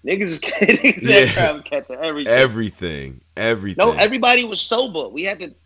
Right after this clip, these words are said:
Speaker 1: everybody had to do their drugs outside. Like,
Speaker 2: <laughs>
Speaker 1: sober, fuck, everybody was
Speaker 2: Everybody
Speaker 1: catch
Speaker 2: had
Speaker 1: everything,
Speaker 2: to
Speaker 1: bro.
Speaker 2: do they drugs outside. Um, but yeah, no, that was, that was disappointing, man. That should have been a, a,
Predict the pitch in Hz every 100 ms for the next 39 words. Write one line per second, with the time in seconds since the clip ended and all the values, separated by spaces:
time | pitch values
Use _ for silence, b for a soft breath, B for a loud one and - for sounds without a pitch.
0 | _ - 208 202 208 202 185 160 196 180
1 | 170 196 196 180 170 - 196 180 101 120
2 | - _ _ _ _ _ - 185 202 214
3 | 175 196 180 151 - 143 135 160 131 123
4 | 139 123 104 113 110 120 123 - b b
5 | - 117 131 104 - - 127 120 98 92
6 | 92 82 78 - 90 80 65 b b b
7 | b - 107 101 92 85 _ _ - 113
8 | 143 135 120 117 110 127 147 92 107 110
9 | 95 87 80 76 71 65 67 69 78 -
10 | 80 73 76 71 57 67 - 60